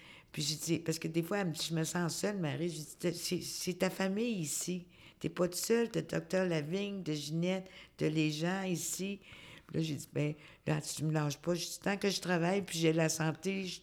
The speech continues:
je vais être avec toi. » Mais je, je, je l'ai comme, euh, pris en, en,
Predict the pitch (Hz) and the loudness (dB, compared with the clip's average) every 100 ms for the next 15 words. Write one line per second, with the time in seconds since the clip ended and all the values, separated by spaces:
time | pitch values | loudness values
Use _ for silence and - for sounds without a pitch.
0 | - - 175 170 170 160 151 - 127 - | -16 -2 2 4 4 4 2 0 0 0
1 | - - - - - 160 180 165 175 160 | -2 -6 -8 -10 0 4 4 2 -2 2
2 | 175 160 185 185 214 226 180 156 143 147 | 2 4 4 6 4 6 6 8 6 4
3 | 139 165 175 175 147 139 131 - - - | 2 4 6 6 8 6 4 0 -6 -12
4 | - - - - 147 143 131 123 120 | -12 -14 -18 -4 2 4 6 4 2